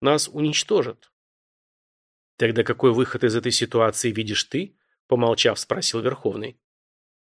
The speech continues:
"Нам нужно выйти из тени, объявиться открыто и, смирив гордость, попросить помощи у мягкотелых. Их корабли быстрее и манёвреннее наших, а значит, объединив усилия, мы сможем найти решение проблемы пятна.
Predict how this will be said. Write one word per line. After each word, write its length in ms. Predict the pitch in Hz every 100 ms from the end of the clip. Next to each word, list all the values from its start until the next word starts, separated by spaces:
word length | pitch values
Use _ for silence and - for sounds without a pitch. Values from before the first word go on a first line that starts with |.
| _ _ _ -
"Нам 200 | 127 185
нужно 260 | 220 208
выйти 340 | 202 214 196 208
из 180 | 185
тени, 480 | - 220 170 107 - -
объявиться 600 | 120 120 160 180 - 165
открыто 460 | 147 - 202 240 127
и, 20 |
смирив 420 | - 127 127 123
гордость, 420 | 120 180 196 170 -
попросить 560 | - 120 110 165 -
помощи 400 | 127 123 127 -
у 60 | 127
мягкотелых. 720 | 127 - 151 - - - - _ _ _ _ _ _
Их 180 | 135 151
корабли 400 | - 180 180 202
быстрее 460 | 185 185 - 196 196
и 40 |
манёвреннее 600 | 170 170 185 165 180 175
наших, 420 | 190 202 - -
а 60 | 113
значит, 340 | 127 131 -
объединив 540 | 127 120 131 139 131 127
усилия, 460 | - - 202 175
мы 120 | 131
сможем 360 | 113 131 117 123
найти 280 | 123 120 120
решение 420 | 107 - 147 170
проблемы 480 | - 120 117 113 117
пятна. 460 | 170 165 123 104